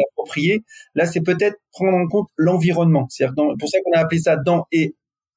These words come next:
justement avec, parce que c'est aussi connaître l'environnement derrière le côté nature. Voilà, c'est pas nature avec un grand N, mais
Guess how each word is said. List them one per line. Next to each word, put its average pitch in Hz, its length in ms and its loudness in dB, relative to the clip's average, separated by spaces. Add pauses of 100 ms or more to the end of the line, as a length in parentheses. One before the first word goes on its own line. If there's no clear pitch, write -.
(140)
justement 151 480 0
avec, 196 380 0
parce 165 140 -2
que 190 200 -2 (320)
c'est - 160 -6
aussi 214 400 0
connaître 208 560 0
l'environnement 156 760 2
derrière 151 360 2
le 139 80 2
côté 135 320 -2
nature. 131 260 -2
Voilà, 110 140 -2
c'est - 100 -12
pas 120 140 2
nature 139 440 0
avec 117 180 -2
un 120 80 0
grand 120 200 -2
N, 185 160 0
mais 139 140 -4